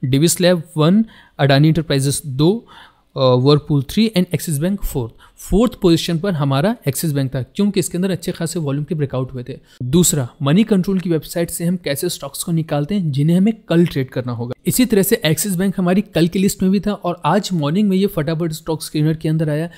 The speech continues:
क्योंकि प्री मार्केट के सेशन में इसके अंदर वॉल्यूम्स के ब्रेकआउट हो चुके थे और इसको हम already वॉच भी कर रहे थे क्योंकि आईसीआईसीआई और एक्सिस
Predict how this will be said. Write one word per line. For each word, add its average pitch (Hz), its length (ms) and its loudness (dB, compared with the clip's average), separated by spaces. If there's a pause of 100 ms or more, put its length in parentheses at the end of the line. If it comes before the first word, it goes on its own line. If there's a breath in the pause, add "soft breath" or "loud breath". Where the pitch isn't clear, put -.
(220 loud breath)
क्योंकि 208 240 2
प्री 214 220 0
मार्केट 170 360 -2
के 170 80 -4
सेशन 165 300 -4
में 180 120 2
इसके 147 200 -4
अंदर 151 120 -2
वॉल्यूम्स 131 340 -4
के 143 100 -6
ब्रेकआउट 131 440 -6 (120)
हो 175 100 2
चुके 170 240 -6
थे 190 60 -4
और 165 180 -4
इसको 151 240 -6
हम 175 160 -4 (100)
already 160 340 -2
वॉच 139 320 -4
भी 147 180 2
कर 143 160 -6
रहे 120 140 -6
थे 139 120 -10 (280 loud breath)
क्योंकि 175 240 2
आईसीआईसीआई 190 600 2
और 190 120 4
एक्सिस - 280 -2